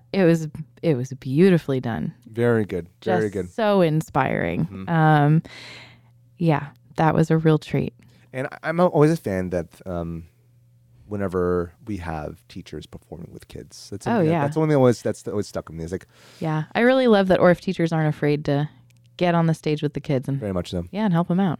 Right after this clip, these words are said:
Speaker 2: Yeah, 'cause
Speaker 1: Yeah.
Speaker 2: we're making music together.
Speaker 1: Yes, it's a
Speaker 2: Yep.
Speaker 1: collaboration.
Speaker 2: Mm-hmm. Yeah.
Speaker 1: Yeah.
Speaker 2: Awesome.
Speaker 1: Yes.
Speaker 2: Um, what's something that you'd like to see in an Orff conference from, n-, for ne-,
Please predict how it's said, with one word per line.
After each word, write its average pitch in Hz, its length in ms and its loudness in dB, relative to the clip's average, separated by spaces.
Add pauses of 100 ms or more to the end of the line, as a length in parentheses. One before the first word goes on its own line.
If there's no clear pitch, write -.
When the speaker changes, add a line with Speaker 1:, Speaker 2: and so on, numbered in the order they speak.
Speaker 2:
Yeah, 110 140 -6 (460)
'cause - 120 -2
Speaker 1:
Yeah. 180 100 -4 (220)
Speaker 2:
we're 117 120 -4
making 135 180 -4
music 120 220 -6
together. 95 280 -4
Speaker 1:
Yes, 254 360 -4
it's 190 80 -10
a - 20 -8
Speaker 2:
Yep. - 60 -10
Speaker 1:
collaboration. 202 720 2 (100)
Speaker 2:
Mm-hmm. 85 140 -16 (360)
Yeah. 73 140 -16 (200)
Speaker 1:
Yeah. 175 260 0 (480)
Speaker 2:
Awesome. - 360 -16 (360)
Speaker 1:
Yes. 156 400 -6 (560)
Speaker 2:
Um, 139 440 4
what's 170 140 4
something 226 220 -2
that 120 80 -6
you'd 120 240 0
like 92 220 0
to 85 80 -14
see 80 180 -10
in 73 80 -8
an 50 60 -16
Orff 80 320 -6
conference 67 420 -16
from, 73 200 -18
n-, 85 220 -14
for 82 220 -8
ne-, 65 120 -12